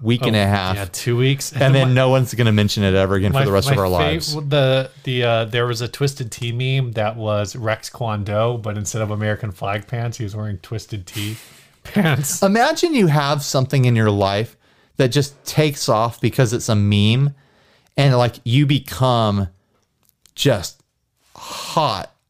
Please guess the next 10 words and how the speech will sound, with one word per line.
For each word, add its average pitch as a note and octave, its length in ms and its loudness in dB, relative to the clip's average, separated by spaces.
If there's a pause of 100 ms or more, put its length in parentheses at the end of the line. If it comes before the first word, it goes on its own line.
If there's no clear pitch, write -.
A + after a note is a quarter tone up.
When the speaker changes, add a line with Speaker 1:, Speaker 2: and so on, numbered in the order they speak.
Speaker 1:
on A#2 360 2
fire, C3 720 0
like G#2+ 220 0
Twisted C#3+ 480 0
Tea C#3+ 200 2
just A2+ 240 0
selling D#3+ 540 2
off C#3+ 340 -2
the B2 140 -2
racks A#2+ 580 0